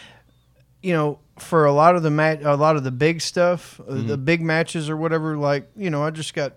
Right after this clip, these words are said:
Speaker 1: certain complaints, and a lot of times my, my negativity,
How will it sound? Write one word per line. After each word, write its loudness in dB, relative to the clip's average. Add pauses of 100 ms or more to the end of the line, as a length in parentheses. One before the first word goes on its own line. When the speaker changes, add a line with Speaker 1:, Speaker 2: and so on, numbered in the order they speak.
Speaker 1:
certain -2
complaints, -4
and -4 (220)
a 4
lot 6
of -2
times 0
my, 0 (140)
my 0
negativity, -2